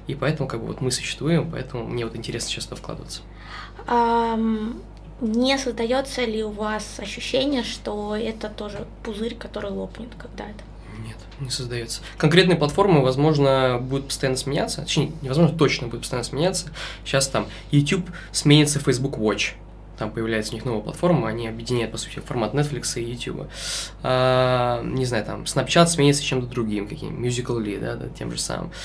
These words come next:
Speaker 1: Это всё не важно. Важно то, что... Важно, где внимание людей. Вот мы за этим идём. Мы как трейдеры, только мы трейдим внимание.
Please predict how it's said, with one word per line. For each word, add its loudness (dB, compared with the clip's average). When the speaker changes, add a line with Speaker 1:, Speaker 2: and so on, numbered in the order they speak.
Speaker 1:
Это 2
всё 4
не 8
важно. 0
Важно 4
то, 2
что... 0
Важно, 6
где 4
внимание 2
людей. -6
Вот -4
мы 6
за 2
этим -4
идём. -6
Мы 6
как 0
трейдеры, 6
только -8
мы -4
трейдим 0
внимание. -6